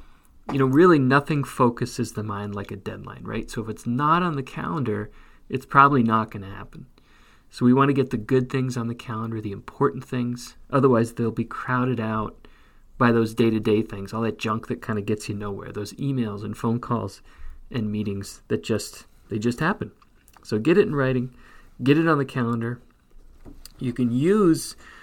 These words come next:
there's lots of good project management apps, and you might think about 'em as goal-setting apps, but,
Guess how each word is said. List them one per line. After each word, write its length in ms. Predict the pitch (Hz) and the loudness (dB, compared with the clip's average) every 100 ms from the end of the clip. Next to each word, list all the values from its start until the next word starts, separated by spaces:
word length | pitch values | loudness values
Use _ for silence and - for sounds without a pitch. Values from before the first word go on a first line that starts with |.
| - - | -12 -2
there's 180 | 143 | 2
lots 200 | 135 139 | 6 4
of 140 | 175 131 | 4 2
good 180 | 135 - | 2 2
project 480 | - 123 135 131 | 4 4 4 -2
management 680 | 120 117 117 120 - 113 110 - - - - | -2 -2 -2 -4 -4 -6 -6 -12 -20 -20 -6
apps, 600 | 113 107 107 - - - | -2 -2 -2 -8 -12 -8
and 140 | 131 | 0
you 60 | 120 | 2
might 220 | 113 - | 0 -2
think 200 | - 120 | -2 0
about 260 | 113 113 113 | 0 -2 -2
'em 100 | 110 | -4
as 140 | 110 | -8
goal-setting 600 | - 98 107 - 135 131 | -8 -4 -4 -4 -4 -2
apps, 380 | 131 127 127 - - | -2 -4 -6 -10 -8
but, 240 | - - | -8 -10